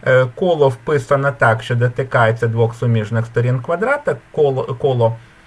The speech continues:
один сантиметр, проведена дотична, і от площу синього трикутничка треба знайти. Я висловив припущення, що координатний метод тут спрацює. Що малося на увазі?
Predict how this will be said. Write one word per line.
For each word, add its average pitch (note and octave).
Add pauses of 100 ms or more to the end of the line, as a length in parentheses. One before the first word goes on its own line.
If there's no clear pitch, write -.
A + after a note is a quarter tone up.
(260)
один F3+
сантиметр, F#3+
проведена B2
дотична, D#3+
і D#3+
от F3+
площу D3+
синього B2+
трикутничка C#3
треба G2+
знайти. - (380)
Я A3+
висловив G#3+
припущення, E3
що -
координатний G3
метод F#3
тут F3
спрацює. G#2+
Що B3+
малося D3+
на G#2
увазі? -